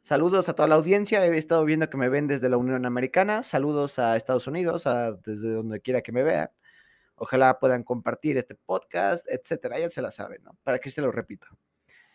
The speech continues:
Y bueno, el tema de hoy, o que voy a manejar hoy, que voy a tratar hoy yo solamente, o yo solo, <laughs> es el de las nenis. Para la gente que no sea de México, no sé si en otros países también se maneja el término neni.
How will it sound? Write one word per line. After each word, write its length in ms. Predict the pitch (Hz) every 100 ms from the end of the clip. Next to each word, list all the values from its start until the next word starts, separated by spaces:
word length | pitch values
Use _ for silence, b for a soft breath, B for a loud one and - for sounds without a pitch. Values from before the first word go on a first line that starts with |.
| b b
Y 120 | 139
bueno, 340 | 139 131 104 - _ -
el 140 | 143
tema 200 | 202 208
de 100 | 180
hoy, 360 | 175 202 - - _ -
o 120 | 120
que 100 | -
voy 140 | 135
a 60 | 151
manejar 380 | 143 131 147 147
hoy, 180 | 156 175
que 120 | 131
voy 120 | 135
a 40 |
tratar 380 | 139 127 139 139
hoy 280 | - 135 139
yo 140 | 131 131
solamente, 720 | 139 135 151 147 156 160 _ _ _
o 100 | -
yo 160 | 110 127
solo, 280 | 127 151 120
<laughs> 340 | - 143 143 _ b b b
es 340 | - 160 175 -
el 260 | 170 185 180
de 140 | 180
las 420 | 185 180 196 - -
nenis. 800 | 131 131 135 120 117 _ _ _ _ _ _ _ _ _ _ _ _ _ _ _
Para 320 | 151 151 151
la 100 | 160
gente 320 | 156 208 202 202
que 140 | 180
no 160 | 160 170
sea 160 | 180
de 80 | 151
México, 480 | 135 151 151 139 156
no 100 | 147
sé 140 | 151
si 300 | 151 156 147
en 100 | 123
otros 240 | 117 - -
países 400 | 131 131 135 -
también 320 | 110 120 127
se 140 | -
maneja 560 | 123 117 120 135 - 123
el 160 | 117
término 360 | 123 117 123 123
neni. 460 | 131 143 135 147